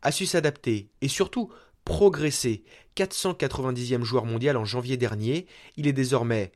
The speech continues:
cent quarante et unième, plus jeune joueur du top six cents. Avec ce nouveau classement, il peut désormais intégrer directement les qualifications de Grand Chelem, et ce dès l'Open d'Australie à Dubaï, à partir de dimanche, et s'essayer un peu plus au plus haut niveau.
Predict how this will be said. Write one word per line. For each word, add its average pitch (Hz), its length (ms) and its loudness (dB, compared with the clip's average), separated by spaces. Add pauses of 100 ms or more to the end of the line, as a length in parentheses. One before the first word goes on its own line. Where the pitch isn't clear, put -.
cent - 260 -2
quarante 120 400 0
et 123 40 0
unième, 117 400 -2 (340)
plus 120 160 -4
jeune 165 340 2
joueur 113 240 -2
du 104 140 -8
top 104 160 -4
six - 160 -8
cents. 147 340 -2 (500)
Avec 110 220 -2
ce 123 120 -2
nouveau 113 180 2
classement, 123 400 -2
il 117 160 -4
peut 110 220 -2
désormais 110 460 -2
intégrer 127 500 0
directement 135 680 0
les 127 160 0
qualifications 117 600 -4
de 123 80 2
Grand 104 160 -4
Chelem, 139 320 -2 (400)
et - 80 -6
ce - 180 -2
dès 113 260 2
l'Open 185 440 0
d'Australie 139 460 -2
à - 20 2
Dubaï, 123 460 0 (160)
à - 100 -6
partir - 500 -6
de 107 120 -4
dimanche, 143 480 -2 (280)
et - 80 -8
s'essayer 123 600 0
un 160 100 -2
peu 151 160 -2
plus 175 500 -6
au 113 80 -6
plus 113 200 -6
haut 107 80 0
niveau. 104 380 -2